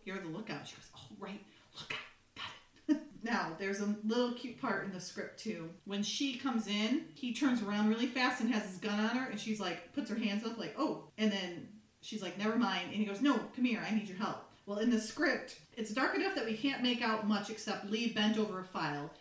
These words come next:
He hears someone, whirls gun in hand to see Amanda. Lee says, "What are you doing? I could have shot you." She goes, "I didn't like it out there. It was dark and quiet, and besides, I figured you'd need some help in here."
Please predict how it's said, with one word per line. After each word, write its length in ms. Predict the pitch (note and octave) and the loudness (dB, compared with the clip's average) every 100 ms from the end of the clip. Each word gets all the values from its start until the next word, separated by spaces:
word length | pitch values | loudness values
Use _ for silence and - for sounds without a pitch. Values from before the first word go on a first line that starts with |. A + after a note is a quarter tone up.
| - | -14
He 140 | - A#3 | -4 0
hears 260 | B3+ C#4+ | 2 0
someone, 440 | - A3 F3 E3 E3+ - | 0 -2 -2 -4 -6 -8
whirls 420 | G3 A#3 C4 - - - | -4 0 0 -4 -14 -8
gun 200 | G3+ A3+ | 2 6
in 140 | C#4+ C#4+ | 8 8
hand 340 | G#3 D#3+ D#3+ - | 6 0 -2 -6
to 80 | - | -10
see 220 | - G#3 | -4 -2
Amanda. 540 | F3+ F3+ D#3+ - - - - - | -2 -4 -4 -6 -12 -16 -20 -4
Lee 120 | G#3+ A3+ | 0 2
says, 160 | G#3+ | 2
"What 160 | G#3 G#4+ | 8 8
are 40 | F4+ | 10
you 140 | B3 | 8
doing? 280 | B3+ A#3 F#3 | 6 0 0
I 60 | A#3+ | 0
could 160 | E4+ | -2
have 100 | A3+ | -2
shot 400 | - - B3+ A#3 | -2 2 2 2
you." 300 | G#3 E3 D#3 D3+ - - - | -2 -2 -4 -10 -18 -20 -2
She 100 | C#4 | 0
goes, 120 | B3 | 0
"I 100 | A3+ | 2
didn't 220 | D4 C#4 | 4 6
like 180 | B3 D#4+ | 4 2
it 60 | A3+ | 2
out 220 | F#3 E3+ | 0 0
there. 220 | E3+ D3+ | -2 -2
It 100 | D3 | -2
was 140 | F#3+ G3 | -4 -2
dark 300 | A3+ C#4 C#4+ | 2 2 2
and 120 | F#3 - | -4 0
quiet, 280 | G#3+ A#3+ A#3 | 2 2 -2
and 60 | |
besides, 420 | F#3 - G#3+ F#3+ F#3+ | -6 -4 0 0 0
I 60 | |
figured 360 | F#3+ B3 A#3+ G#3 | -6 -4 0 0
you'd 160 | F#3 | 0
need 180 | F#3 A3 | 2 2
some 120 | - D#3+ | 0 -2
help 300 | G#3 D#4+ F#3 | 2 2 0
in 100 | D#3 | -6
here." 340 | D3 C3+ D#3+ | -6 -8 -8